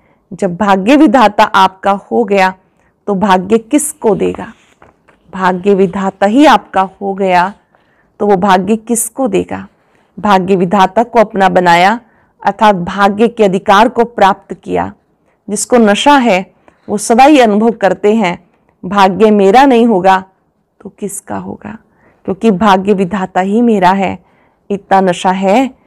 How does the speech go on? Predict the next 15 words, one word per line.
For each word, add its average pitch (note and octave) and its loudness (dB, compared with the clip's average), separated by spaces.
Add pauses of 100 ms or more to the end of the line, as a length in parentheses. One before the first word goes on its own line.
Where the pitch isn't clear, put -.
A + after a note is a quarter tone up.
(180)
या A3+ 2
कभी-कभी B3 2
चढ़ता G3+ 2
है, G#3 4
कभी G3+ -2
उतरता F#3 0
है। F#3 -6 (540)
संगम A#3+ 4
का C4 4
समय A#3 2
ही C#4+ 4
कितना G#3+ -4
छोटा G3+ 0
सा G3 -2
है, F#3+ -4